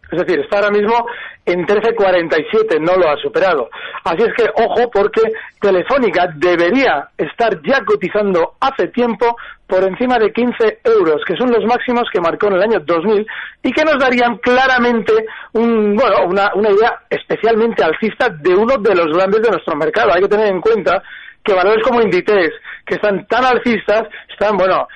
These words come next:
eh, están demostrando todo lo contrario de lo que está demostrando Telefónica para mal. Así es que yo creo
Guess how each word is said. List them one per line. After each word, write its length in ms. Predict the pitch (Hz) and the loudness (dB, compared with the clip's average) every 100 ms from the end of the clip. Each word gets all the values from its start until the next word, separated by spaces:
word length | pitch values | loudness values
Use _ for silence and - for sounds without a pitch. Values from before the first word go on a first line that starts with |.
| - | -10
eh, 280 | 180 151 151 | -6 -4 -4
están 280 | 156 196 196 | -2 -2 0
demostrando 520 | 202 185 202 208 214 | 0 0 -2 0 0
todo 320 | - 220 226 | 0 0 2
lo 100 | 220 | 2
contrario 540 | 185 160 165 214 180 131 | 0 -2 0 0 0 -2
de 100 | 139 | -2
lo 140 | 151 151 | -2 0
que 100 | 156 | -2
está 280 | - 202 | -2 -2
demostrando 540 | 196 180 156 - 180 180 | 0 0 -2 -4 -4 -2
Telefónica 580 | 190 180 180 190 190 - | -2 -2 -2 -2 -2 -2
para 320 | 180 151 139 | -2 0 0
mal. 260 | 147 147 120 - - - | 0 0 -2 -6 -14 -8
Así 240 | 175 175 | -6 -2
es 120 | 214 - | -2 0
que 180 | 170 160 | -4 -4
yo 300 | 151 185 247 | -6 -2 0
creo 460 | 240 208 185 160 | 0 0 2 0